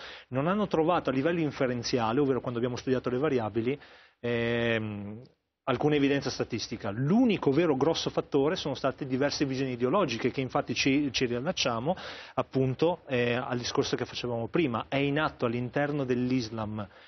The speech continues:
e della nostra società in generale, tu-, eh, quindi, eh, che comprende tutti, no? Cristiani, non cristiani, musulmani, non musulmani, un grande dibattito.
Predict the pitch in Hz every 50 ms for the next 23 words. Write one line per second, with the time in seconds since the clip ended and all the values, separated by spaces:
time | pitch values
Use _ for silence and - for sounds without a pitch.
0 | - _ - 185 208 190 160 160 156 147 143 147 170 190 214 208 - - - 175
1 | 156 - - 143 - - 123 - - 143 127 117 104 - - - 139 143 131 139
2 | 131 127 131 135 117 107 107 - - 156 147 - - - 143 151 147 160 156 131
3 | 135 123 - - - 143 135 123 - 151 151 151 147 156 143 - - - - -
4 | - - _ - 127 127 127 127 127 131 127 117 143 127 143 131 127 139 127 123
5 | - 175 156 - 131 120 113 107 - 123 - - 135 127 131 131 127 123 120 113
6 | 117 117 - - 135 127 123 123 127 127 131 120 - 135 123 127 127 131 123 120
7 | 127 131 - - 139 139 143 143 147 139 139 151 175 226 262 - - - - -
8 | - _ _ _ _ _ - 185 180 165 170 175 185 185 180 175 160 151 165 165
9 | 143 - - 110 - - 98 -